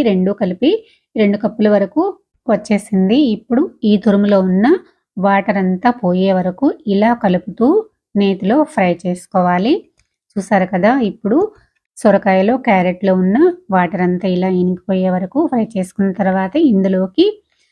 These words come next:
కాచి చల్లార్చిన పాలను రెండు కప్పుల వరకు వేసుకోవాలి. రెండు కప్పుల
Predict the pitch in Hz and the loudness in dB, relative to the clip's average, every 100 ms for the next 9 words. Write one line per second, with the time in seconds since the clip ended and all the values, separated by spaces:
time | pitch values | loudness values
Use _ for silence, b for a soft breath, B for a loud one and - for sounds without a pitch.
0 | _ _ - 208 208 330 330 233 196 196 | _ _ 0 2 2 0 -2 0 0 -2
1 | 190 208 214 214 196 196 226 453 b b | -2 -4 -2 0 0 2 4 2 b b
2 | b _ - 202 214 220 - 208 202 202 | b _ -2 -2 0 -2 0 2 2 0
3 | 285 403 453 - - 208 190 190 - 190 | 0 0 0 -8 -8 -2 -2 -4 -2 0
4 | 180 196 247 196 208 220 208 - | 0 0 0 0 0 -2 -2 0